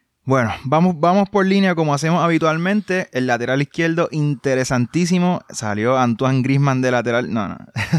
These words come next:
<laughs> Jugó delantero, pero vamos a discutir más adelante que, que Griezmann estuvo más de lateral que de delantero. Y me pueden decir loco, pero yo, Rafa, estoy convencido de que Semedo es una mejor alternativa que Junior Firpo.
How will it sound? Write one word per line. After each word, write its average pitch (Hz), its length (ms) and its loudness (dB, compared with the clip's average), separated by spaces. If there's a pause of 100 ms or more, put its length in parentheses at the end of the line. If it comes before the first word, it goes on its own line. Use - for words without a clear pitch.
<laughs> 151 420 -8
Jugó 143 220 0
delantero, 160 500 2
pero 135 280 2
vamos 135 360 2 (300)
a 139 140 0
discutir 143 340 -2
más 143 160 0
adelante 139 480 2
que, 123 180 0
que 123 140 -4
Griezmann 139 380 2
estuvo 139 340 0
más 139 160 0
de 143 100 0
lateral 135 420 2
que 139 100 0
de 135 80 4
delantero. 139 580 2 (300)
Y 196 200 2
me 160 160 2
pueden 170 280 2
decir 185 300 2
loco, 175 320 2
pero 135 240 2
yo, 143 400 0
Rafa, 139 380 -2
estoy 139 340 -4
convencido 143 800 0
de 127 220 -4
que 120 120 -4
Semedo 135 500 0
es 120 120 0
una 139 320 0
mejor 131 240 2
alternativa 131 640 0
que 127 160 -2
Junior 127 220 0
Firpo. 160 480 -2